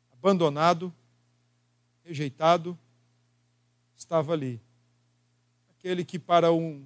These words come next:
grego é um herói que morre, não cabe na ideia. Ou aquele que para um judeu é um escândalo dizer que é Messias. Ora, Messias vem pra quebrar tudo e estabelecer o seu reino político,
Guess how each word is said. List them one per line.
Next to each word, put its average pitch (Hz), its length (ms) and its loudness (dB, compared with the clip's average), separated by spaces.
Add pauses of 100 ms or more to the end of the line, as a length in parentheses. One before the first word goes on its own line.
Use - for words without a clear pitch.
grego 208 540 4 (640)
é 185 60 -16
um 202 140 0
herói 180 280 6
que 190 140 -10
morre, 151 500 2 (180)
não 147 160 -14
cabe 160 360 0
na 160 160 -2
ideia. 120 480 -6 (880)
Ou 202 120 -6
aquele 190 340 0
que 180 120 -14
para 190 240 0
um 196 100 0
judeu 190 460 2 (840)
é 220 80 -10
um 226 100 2
escândalo 190 720 0
dizer 160 400 -4
que 175 140 -6
é 185 60 0
Messias. 180 580 -2
Ora, 147 180 0
Messias 196 480 -2
vem 196 200 -2
pra 233 180 -4
quebrar 175 500 -2
tudo 190 320 -6
e 185 60 -4
estabelecer 175 680 -4
o 165 60 -8
seu 151 220 -4
reino 160 260 -2
político, 165 720 -8